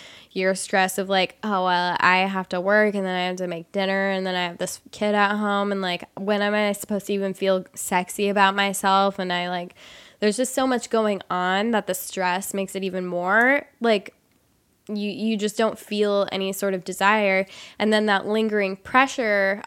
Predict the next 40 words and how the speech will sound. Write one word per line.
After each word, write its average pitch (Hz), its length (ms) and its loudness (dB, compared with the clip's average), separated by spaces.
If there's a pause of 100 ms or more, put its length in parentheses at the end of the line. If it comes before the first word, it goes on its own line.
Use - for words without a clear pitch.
on 190 120 0
top 269 320 2
of 254 220 2
all 208 180 6
of 247 100 4
these 220 180 2
other 196 240 2
stressors 180 1080 -4 (360)
of, 196 180 2
like, 196 320 2
"Oh, 226 200 4
and 190 120 2
now 190 160 4
my 196 140 0
partner 180 380 -4
expects - 540 -6 (300)
me 185 120 -4
to 175 80 -6
have - 180 -10
sex - 300 -12
with - 140 -8
them - 340 -10 (160)
and 185 120 -8
perform." 170 600 -8 (260)
And 185 220 -6
then 185 140 -4
you're 185 160 -4
like, 170 340 -4 (720)
"God, 202 280 2
I 175 100 0
don't 185 160 -2
even 185 260 -4
want 180 380 -6
that." 175 340 2
And 185 120 -4
it 185 80 -6
just 185 300 -10 (140)
get, 185 280 -4
it's - 240 -4
just - 260 -6